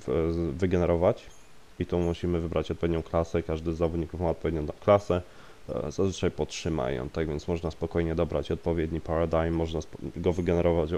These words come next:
automatycznie, nie musząc, e, się babrać, tylko wybieramy, czy chcemy być ofensywni, defensywni, czy, czy pośrodku. Teraz zjazd mały windą. Jak widzicie, graficznie gra prezentuje się bardzo dobrze, ale niestety widzicie na małej minimapie, jest to bardzo liniowa produkcja.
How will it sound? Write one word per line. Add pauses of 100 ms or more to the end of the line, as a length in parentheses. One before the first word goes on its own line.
(120)
automatycznie,
nie
musząc, (540)
e,
się
babrać,
tylko
wybieramy,
czy
chcemy
być
ofensywni,
defensywni,
czy, (380)
czy
pośrodku. (460)
Teraz (120)
zjazd
mały
windą. (120)
Jak
widzicie,
graficznie
gra
prezentuje
się
bardzo
dobrze, (380)
ale
niestety
widzicie
na
małej
minimapie,
jest
to
bardzo
liniowa
produkcja.